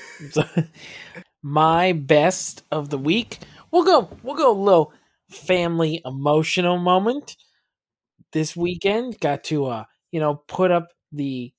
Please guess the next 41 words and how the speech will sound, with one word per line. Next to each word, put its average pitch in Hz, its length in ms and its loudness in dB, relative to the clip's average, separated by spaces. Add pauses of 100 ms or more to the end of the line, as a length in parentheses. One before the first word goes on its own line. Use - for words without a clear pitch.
(280)
the 127 240 -10
Christmas 185 760 -6 (280)
decorations 165 960 -2 (320)
with, 131 380 -8
you 139 100 -10
know, 107 340 -14 (520)
my, 95 440 -14
my 101 160 -14
wife 123 300 -8
and 113 80 -12
my 101 120 -14
daughter, 131 440 -4
and 110 180 -14 (240)
my 123 120 -6
daughter's 123 400 -4
actually 123 320 -8
understanding 160 800 0
what's 151 180 -6
going 147 320 -4
on, 139 200 -4
sort 143 360 0
of, 131 140 -4
like, 123 180 -4
she 120 160 -14
gets 131 320 -6
that, 123 200 -6
"Hey, 185 200 -2
there's 120 220 -8
a 110 40 -10
tree 220 360 -4
in 123 100 -8
the 117 60 -10
living 117 240 -10
room," 117 160 -10
whereas 110 260 -6
she - 140 -8
was 113 120 -8
a 104 60 -6
blob 110 540 -4 (460)
last 117 380 -4
year 113 260 -4